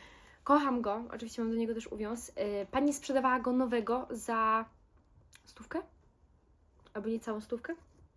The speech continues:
Coś takiego? No nie wiem, ale ja za ten kantar nie przy-, nie dałam, nie dałam więcej niż stówki.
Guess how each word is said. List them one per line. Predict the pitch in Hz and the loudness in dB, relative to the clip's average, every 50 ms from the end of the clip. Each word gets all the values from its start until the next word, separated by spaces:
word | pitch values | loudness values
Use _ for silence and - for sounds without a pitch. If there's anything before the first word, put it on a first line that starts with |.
| _ - - - - - - - - _ - - _ - _ - - - - _ - - | _ -20 -20 -20 -20 -20 -20 -20 -20 _ -20 -20 _ -20 _ -20 -20 -20 -20 _ -2 -2
Coś | 254 247 | -2 -2
takiego? | - 262 - 226 220 254 269 - | -2 -4 -2 -2 -2 -2 -2 0
No | 247 254 | 2 4
nie | 277 302 | 4 4
wiem, | 262 226 190 | 4 2 0
ale | - - 220 | 0 0 0
ja | 233 240 247 | 0 0 -2
za | 233 | -2
ten | - 247 240 | -2 -4 -4
kantar | 233 247 233 226 247 233 - - - - - - - - - - - - - _ _ _ _ - - - - - - _ _ - - _ - | -2 -2 -4 -4 -4 -6 -8 -10 -14 -20 -20 -20 -20 -20 -20 -20 -20 -20 -20 _ _ _ _ -20 -20 -20 -20 -20 -20 _ _ -20 -14 _ 0
nie | 226 240 247 | 0 0 0
przy-, | - - 233 | 0 -2 0
nie | 247 262 277 | 2 2 4
dałam, | 277 320 339 330 311 294 - - - - - - - | 6 6 6 6 6 2 -2 -8 -20 -20 -20 -14 -6
nie | - 226 247 262 | -2 0 2 4
dałam | 294 302 302 294 269 | 4 4 4 2 2
więcej | 254 254 233 233 226 | 0 0 0 0 0
niż | 214 208 - | 0 -2 -4
stówki. | - - 165 - - - 170 | -6 -8 -8 -8 -8 -12 -12